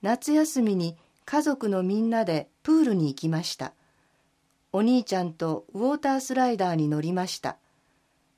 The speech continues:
滑る速度がとても速くて楽しかったです。他にも美味しいご飯をたくさん食べました。とても楽しかったので、また来年も家族のみんなで行きたいです。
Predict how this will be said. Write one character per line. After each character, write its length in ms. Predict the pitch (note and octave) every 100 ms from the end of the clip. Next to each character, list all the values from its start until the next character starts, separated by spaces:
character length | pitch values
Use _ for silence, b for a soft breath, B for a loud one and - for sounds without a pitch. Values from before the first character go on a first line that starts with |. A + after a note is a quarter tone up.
| _ - -
滑 260 | A3 B3+
る 120 | A#3 G#3
速 300 | A3+ A3 G3+
度 140 | F#3
が 160 | E3+ E3
と 160 | F#3
て 100 | B3+
も 140 | C4 C4+
速 300 | C4+ C4 B3+
く 100 | F3
て 160 | E3
楽 240 | D#3+ D#3+ A#3
し 120 | -
か 120 | A#3+
っ 80 | A3
た 140 | F3
で 140 | D#3+ D#3
す。 200 | D#3 - _ _ _ _ _ _ _
他 340 | _ B3 C4+ C#4+
に 140 | C#4+
も 260 | A#3+ G3+ - -
美 80 |
味 120 | A3+ C4
し 200 | C4 C#4
い 20 |
ご 160 | B3 C4
飯 280 | B3+ A3 F3+
を 100 | E3+
た 140 | F#3
く 100 | -
さ 180 | - C4
ん 80 | B3+
食 120 | A#3+
べ 120 | A#3+
ま 160 | A3+ A#3+
し 100 | -
た。 220 | E3+ - _ _ _ _ _ _ _ _ _
と 140 | A#3+
て 160 | B3+ D4+
も 100 | D4+
楽 300 | C#4+ C#4 D4
し 80 | -
か 160 | A#3+
っ 80 | A3+
た 140 | G3+
の 120 | F#3+ E3+
で、 220 | E3+ E3 b b b _
ま 160 | F3 G3
た 300 | B3 B3+ -
来 300 | E3+ G#3+ A#3
年 260 | A#3 A3+
も 160 | G#3+ G#3
家 180 | G3+ A#3
族 260 | A3 G3+
の 160 | F3+ F3+
み 160 | F#3+ G3+
ん 100 | G#3
な 120 | G3
で 200 | D#3+ -
行 140 | E3
き 100 | D#3+
た 180 | G3 G3+
い 120 | F#3
で 140 | E3 F#3
す。 200 | -